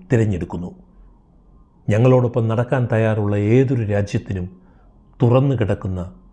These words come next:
ഒരു പാതയാണ് ഇത്. സ്വിറ്റ്സർലൻഡിലെ ഡാവോസിൽ നടക്കുന്ന വേൾഡ് ഇക്കണോമിക് ഫോറത്തിൽ കനേഡിയൻ പ്രധാനമന്ത്രി മാർക്ക് കാർണി ചെയ്ത പ്രസംഗത്തിൻ്റെ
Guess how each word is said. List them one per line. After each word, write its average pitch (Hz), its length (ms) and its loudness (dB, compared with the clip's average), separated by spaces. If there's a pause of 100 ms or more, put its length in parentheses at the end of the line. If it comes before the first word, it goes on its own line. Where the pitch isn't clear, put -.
(280)
ഒരു 104 220 0
പാതയാണ് 95 640 -2 (600)
ഇത്. 113 180 -6 (920)
സ്വിറ്റ്സർലൻഡിലെ 139 720 2
ഡാവോസിൽ 117 480 -2
നടക്കുന്ന 107 420 -2 (500)
വേൾഡ് 127 400 2 (140)
ഇക്കണോമിക് 110 520 -4
ഫോറത്തിൽ 104 380 -4 (920)
കനേഡിയൻ 135 540 2 (520)
പ്രധാനമന്ത്രി 107 600 0 (160)
മാർക്ക് 117 400 -2 (680)
കാർണി 107 380 2 (840)
ചെയ്ത 120 300 4
പ്രസംഗത്തിൻ്റെ 107 720 -4